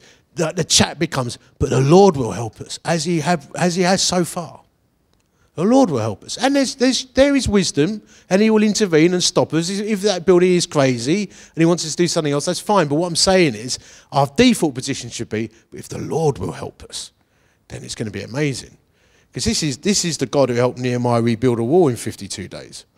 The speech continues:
You know, this is, this is the God who took the people through the Exodus. The God who raised up Moses,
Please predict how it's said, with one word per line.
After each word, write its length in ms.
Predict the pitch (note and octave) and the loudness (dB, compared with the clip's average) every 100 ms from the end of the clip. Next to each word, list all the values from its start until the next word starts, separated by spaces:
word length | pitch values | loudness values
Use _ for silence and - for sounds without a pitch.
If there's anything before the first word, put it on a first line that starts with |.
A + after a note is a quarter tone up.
| _ _ _ _ _ | _ _ _ _ _
You 80 | C3 | -6
know, 60 | |
this 180 | C3+ B2 | -4 -4
is, 160 | C#3+ B2 | -6 -6
this 240 | D3+ D3+ | -6 -6
is 120 | C#3+ | -6
the 80 | A#2+ | -8
God 280 | G#2+ C3 A#2+ | 0 0 2
who 160 | A#2+ A2 | -2 -4
took 260 | - C3+ | -6 -8
the 80 | G#2 | -4
people 240 | - A#2+ | -4 -2
through 160 | A2 B2 | -2 0
the 100 | A2+ | 2
Exodus. 600 | F3+ - G#2+ C#2+ - - _ _ _ _ _ | 0 -2 -8 -8 -12 -14 _ _ _ _ _
The 60 | |
God 200 | B2 E3+ | 2 4
who 100 | D3+ D3+ | 4 2
raised 260 | D#3+ D3+ | 0 0
up 120 | D3+ | -4
Moses, 760 | C#3+ F3 B3 B3+ F3+ B2+ - - | -2 2 4 2 -2 -6 -8 -12